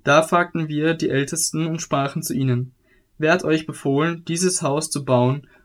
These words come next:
und diese Mauer zu vollenden?“ Wir fragten sie auch nach ihren Namen und sie dir mitzuteilen. Und wir haben die Namen der Männer, die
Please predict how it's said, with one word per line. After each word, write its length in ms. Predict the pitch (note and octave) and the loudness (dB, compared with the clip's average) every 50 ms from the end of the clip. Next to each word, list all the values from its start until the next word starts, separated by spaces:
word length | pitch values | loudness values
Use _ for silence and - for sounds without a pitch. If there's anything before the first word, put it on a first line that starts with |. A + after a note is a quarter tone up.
| _ _ | _ _
und 160 | D3 C#3+ C3 | -8 -6 -2
diese 240 | E3+ F3+ F3 F3 D#3+ | -2 0 0 0 0
Mauer 240 | C#3 C3+ D3 D3+ | 0 0 0 0
zu 140 | D3+ - D3+ | -2 -4 -6
vollenden?“ 680 | - - D3+ C3+ C3 C3 B2+ B2 B2 A#2+ B2 B2+ - _ _ _ _ _ _ _ _ _ - _ _ | -4 -4 -2 0 0 0 0 0 -2 -4 -4 -4 -8 _ _ _ _ _ _ _ _ _ -20 _ _
Wir 100 | D3+ C#3 | -8 0
fragten 400 | - D3+ C#3 D3 D3+ - F#3+ F3+ | 2 4 4 4 4 2 2 2
sie 200 | - F3 - - | 4 0 2 4
auch 260 | B2+ B2+ C#3 C#3+ - | 4 4 4 2 0
nach 160 | E3 D#3+ - | -2 -2 -2
ihren 280 | - D#3 D#3 E3 D#3+ D3+ | -2 -2 0 0 0 0
Namen 460 | C3 B2+ B2 A#2+ A#2+ A#2 B2 B2 - _ _ _ _ _ _ _ | 2 2 2 0 0 -2 -4 -8 -12 _ _ _ _ _ _ _
und 160 | - - D3+ C#3+ | -6 -4 -4 -4
sie 480 | - - E3+ E3+ F3+ F#3+ F#3+ - - _ _ _ _ _ | -2 -4 -2 0 2 2 2 2 -2 _ _ _ _ _
dir 320 | - E3 D#3+ D3+ D3+ D3+ C#3+ - | -4 -2 -2 -2 -2 -2 -4 -4
mitzuteilen. 800 | D3 D3+ D3+ D#3 - D#3 D#3 - - D3 C3 C3 C3 C3 C3 - _ _ _ _ _ _ _ _ _ _ | -6 -6 -6 -6 -8 -10 -10 -6 -2 0 0 2 2 0 -2 -4 _ _ _ _ _ _ _ _ _ _
Und 220 | - C#3+ C#3+ C3 | -6 -6 -4 -2
wir 220 | - E3 F3 F3+ E3 | 0 0 0 2 2
haben 240 | E3+ D#3+ D#3 D#3+ D#3 | 2 2 2 2 -2
die 100 | D#3 D3 | -2 0
Namen 400 | C#3 C3 B2+ C3 C#3+ D#3+ E3+ E3 | 0 2 0 0 0 -2 -2 -2
der 100 | D3+ C#3 | -2 0
Männer, 460 | C#3 C3 B2+ C3 C#3 D#3 E3+ F3 - _ _ _ _ _ _ - | 2 2 2 2 0 -2 -4 -6 -10 _ _ _ _ _ _ -8
die 180 | D3+ D3+ - | -8 -8 -8